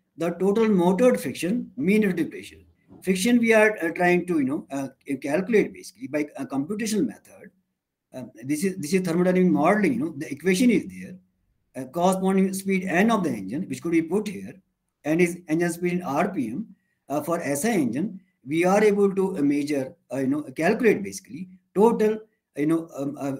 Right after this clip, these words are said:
frictional mean effective pressure, you know, friction in terms of the, uh, uh, units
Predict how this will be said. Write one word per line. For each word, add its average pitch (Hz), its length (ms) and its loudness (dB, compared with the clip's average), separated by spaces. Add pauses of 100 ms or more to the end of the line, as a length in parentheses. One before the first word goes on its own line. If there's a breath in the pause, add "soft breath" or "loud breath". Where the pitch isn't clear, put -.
frictional 190 440 0
mean 180 240 2
effective 233 220 0
pressure, 135 340 -4
you 92 120 -12
know, - 120 -14 (360)
friction 226 380 0
in 185 140 2
terms 208 300 2
of 190 220 2
the, 233 200 -4 (120)
uh, 143 100 -4 (160)
uh, 160 140 -2
units 185 420 2